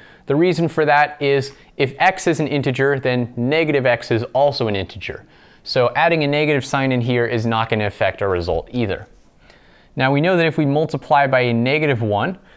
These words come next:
of course we can just switch all of the negative signs to positive signs and vice versa.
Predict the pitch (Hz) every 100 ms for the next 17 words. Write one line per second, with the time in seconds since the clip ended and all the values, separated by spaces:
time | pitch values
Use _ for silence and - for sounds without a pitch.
0 | - 131 - 143 123 135 131 123 - 135
1 | 131 - 123 123 113 113 117 123 120 113
2 | - 117 107 - - 127 123 123 117 -
3 | 120 117 107 110 104 101 - - 185 165
4 | 117